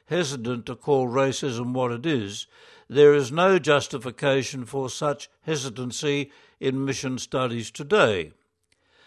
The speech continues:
And secondly, even in the past, and certainly today,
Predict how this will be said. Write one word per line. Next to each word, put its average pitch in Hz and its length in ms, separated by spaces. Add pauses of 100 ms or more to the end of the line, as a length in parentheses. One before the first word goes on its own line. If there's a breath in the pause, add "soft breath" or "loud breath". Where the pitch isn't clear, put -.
(340 soft breath)
And 160 160
secondly, 131 760 (100)
even 156 320
in 139 140
the 127 80
past, 131 480
and 110 100
certainly 185 520
today, 101 520